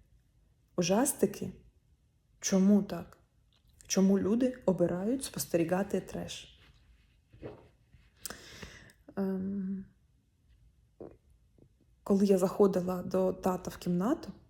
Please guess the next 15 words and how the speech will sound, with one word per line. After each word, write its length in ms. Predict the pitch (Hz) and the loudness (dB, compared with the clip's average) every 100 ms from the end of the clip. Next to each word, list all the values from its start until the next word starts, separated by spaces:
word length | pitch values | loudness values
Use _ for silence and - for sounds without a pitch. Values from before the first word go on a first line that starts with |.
| _ | _
в 40 | |
нього 200 | 175 180 | 0 0
завжди 500 | 175 180 175 175 226 | 0 -2 -2 0 2
була 280 | 240 233 220 | 4 4 2
якась 420 | 220 214 - 240 | 0 -2 -6 -4
там 180 | - 233 | -2 -2
стрілянина, 800 | - - 254 254 262 254 262 240 | -4 0 2 4 2 4 2 0
хтось 340 | 233 - 262 | -2 -2 -4
кудись 380 | - 240 254 233 | -2 2 2 2
біг. 420 | 214 220 254 240 - - | -4 4 4 4 -6 -16
Йому 260 | 185 185 190 | -2 2 2
подобалося 720 | 185 175 180 220 254 226 214 | 4 4 6 6 6 4 2
на 140 | 180 175 | -4 -4
це 260 | - 190 | -4 -4
дивитися. 680 | 190 175 180 202 202 - 202 | -4 -4 0 0 0 -6 -8